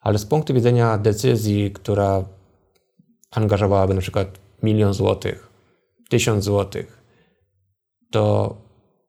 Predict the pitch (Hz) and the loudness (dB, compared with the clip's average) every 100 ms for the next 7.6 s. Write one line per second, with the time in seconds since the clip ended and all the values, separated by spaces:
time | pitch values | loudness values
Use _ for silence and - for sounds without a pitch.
0 | _ - 104 127 123 110 101 98 98 95 | _ -2 2 2 2 0 0 -2 -2 0
1 | 90 92 110 139 - _ 113 104 113 123 | 0 -2 -4 -6 -12 _ -4 0 0 2
2 | 123 123 117 127 135 98 92 - - - | 0 0 0 2 2 0 -4 -4 -6 -6
3 | - - _ _ _ _ _ 113 143 160 | -12 -14 _ _ _ _ _ -6 -4 -2
4 | 156 139 151 151 - 147 135 - - _ | -2 -2 0 -2 0 -2 -2 -14 -20 _
5 | _ _ _ _ _ _ _ _ _ _ | _ _ _ _ _ _ _ _ _ _
6 | _ 127 104 117 101 123 165 131 - 107 | _ -12 -2 0 2 2 2 0 0 0
7 | 98 107 107 104 98 98 | 0 -2 -2 0 0 0